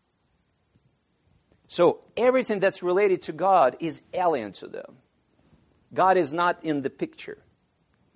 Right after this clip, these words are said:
Life according to God's precepts seems foolish to the students of the school of this world.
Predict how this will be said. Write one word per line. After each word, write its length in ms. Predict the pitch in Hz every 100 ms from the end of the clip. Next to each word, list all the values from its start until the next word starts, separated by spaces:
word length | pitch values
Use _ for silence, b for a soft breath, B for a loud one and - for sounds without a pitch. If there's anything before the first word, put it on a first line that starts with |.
| _ _ _ _ _ _ _ _ _
Life 340 | 123 196 220 196
according 440 | - 202 196 180
to 120 | -
God's 400 | 143 180 190 -
precepts 800 | - - 214 190 214 208 214 - -
seems 380 | - 190 -
foolish 580 | - - 233 220 170 -
to 120 | -
the 80 | 147
students 480 | 143 190 180 190 -
of 180 | 156 139
the 60 |
school 300 | 143 - 151
of 80 | 131
this 160 | 120 -
world. 280 | - -